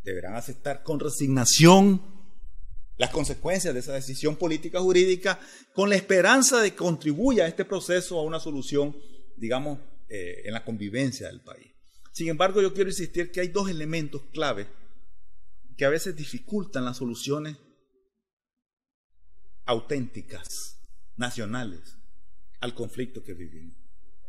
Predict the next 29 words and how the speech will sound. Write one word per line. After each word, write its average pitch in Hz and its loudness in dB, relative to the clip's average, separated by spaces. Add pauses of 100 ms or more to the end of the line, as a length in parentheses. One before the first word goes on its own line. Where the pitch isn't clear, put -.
(640)
Y 123 -8
cuando 147 -2
me 143 -6
refiero 147 2
a 175 6
auténticas 170 0
y 135 -2
nacionales, 127 -2
me 143 -8
refiero 131 0 (240)
a 110 -4
patrióticas, 165 -6 (120)
responsables, 131 -6 (120)
en 117 -4
el 98 -8
marco 120 -10 (500)
jurídico 117 -2
del 92 -4
país, 113 -10 (720)
donde 117 -4
vos 120 -2
y 143 -2
yo 139 2
nos 156 -4
sentemos, 156 -4 (220)
llegamos 127 -2
a 165 -4
un 151 -4
acuerdo 156 0